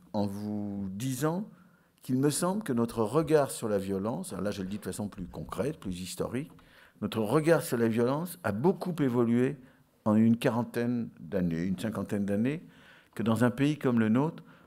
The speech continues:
la violence est presque devenue un tabou, quelque chose qui est inacceptable, quelles que soient, euh, les raisons de celui qui est ou de celle qui sont violents. Et ça tranche beaucoup, cette image que je suis en train de vous proposer, avec ce qui se passait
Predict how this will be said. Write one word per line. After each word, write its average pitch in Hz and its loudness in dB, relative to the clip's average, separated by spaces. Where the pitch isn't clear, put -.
la 104 0
violence 131 0
est 107 4
presque - -2
devenue 113 0
un 107 2
tabou, 120 2
quelque 113 -2
chose 151 0
qui - -2
est 120 2
inacceptable, 127 4
quelles 151 8
que 143 8
soient, 143 8
euh, 110 8
les 107 4
raisons 123 4
de 95 -10
celui 110 0
qui 127 -2
est 113 4
ou 113 0
de 110 -6
celle 127 -4
qui 104 -6
sont 123 -2
violents. 90 -6
Et 117 4
ça 113 2
tranche 110 0
beaucoup, 98 0
cette - -10
image 92 -2
que 87 -8
je 87 -4
suis 87 -8
en 95 -4
train 95 -4
de 92 -2
vous 87 -8
proposer, 90 -6
avec 104 2
ce - -8
qui - -12
se - -2
passait 139 0